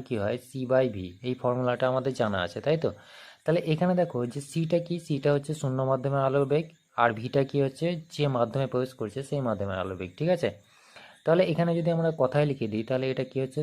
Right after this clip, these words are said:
শূন্য মাধ্যমের, শূন্য মাধ্যমে আলোর বেগ, ঠিক আছে?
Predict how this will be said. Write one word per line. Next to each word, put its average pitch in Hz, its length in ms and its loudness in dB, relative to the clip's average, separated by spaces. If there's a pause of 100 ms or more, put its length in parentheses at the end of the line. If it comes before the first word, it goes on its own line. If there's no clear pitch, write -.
শূন্য 147 180 0 (140)
মাধ্যমের, 113 400 -2 (1200)
শূন্য 135 240 -2 (540)
মাধ্যমে 110 440 -2 (1160)
আলোর 117 340 2
বেগ, 82 160 -4 (140)
ঠিক 151 200 -6
আছে? 175 140 -8